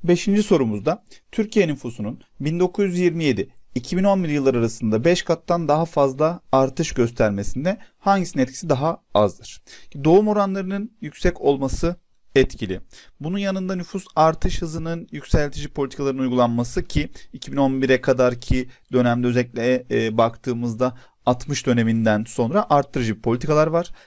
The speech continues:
Sağlık hizmetlerinin gelişmesi, ölüm oranlarının azalması, e, gibi noktalar. Yine buna bağlı olarak işte ortalama yaşam süresinin uzaması, beslenme düzeyinin yükselmesi, ki iç göçler nüfusu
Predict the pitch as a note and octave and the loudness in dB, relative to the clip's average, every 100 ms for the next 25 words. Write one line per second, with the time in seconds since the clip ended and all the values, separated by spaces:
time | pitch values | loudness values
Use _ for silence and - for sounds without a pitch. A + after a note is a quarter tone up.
0 | - - - E3 G3 G3+ F3+ F#3 F3+ F3 | -10 0 2 2 0 -2 0 0 -2 -2
1 | F3+ E3+ F3 - E3+ - F3+ B2+ C#3 D3+ | 0 0 0 -2 -2 -2 2 2 2 0
2 | D#3 D#3 D#3 D#3+ - C#3 D3 C#3+ C#3+ C#3+ | -2 0 -2 -4 -2 0 2 2 0 -6
3 | - D3+ D#3 - _ - B2 B2 B2+ A#2+ | -4 -4 -6 -12 _ -8 -2 0 0 0
4 | C3 C3 A#2 A2 - G2 A2 - - - | 0 2 2 0 0 0 0 -4 -14 -6
5 | C#3+ C#3 C3+ C#3+ C#3 C#3 C#3 C#3 - - | 0 0 2 2 4 4 4 0 -2 0
6 | B2 B2 B2+ B2 B2+ A#2+ A2+ G#2+ A2 A#2 | 0 2 2 2 2 2 0 0 -2 0
7 | G#2+ F#2+ F2+ - - - - - C#3 C#3 | 0 0 -2 -6 -8 -10 -20 -2 2 2
8 | D#3+ D3+ D#3+ D3 C#3 D3 C#3+ C#3 A#2+ - | 0 -6 -6 -8 -8 -8 -8 -8 -8 -2
9 | A2+ G2+ F#2 - E3+ - - _ - G3+ | -2 0 -4 -6 -8 -10 -20 _ -6 -6
10 | - D3 C#3 F#3+ F3 D3 - C#3+ - F#3 | 0 0 2 0 -2 -8 -8 -8 -4 -4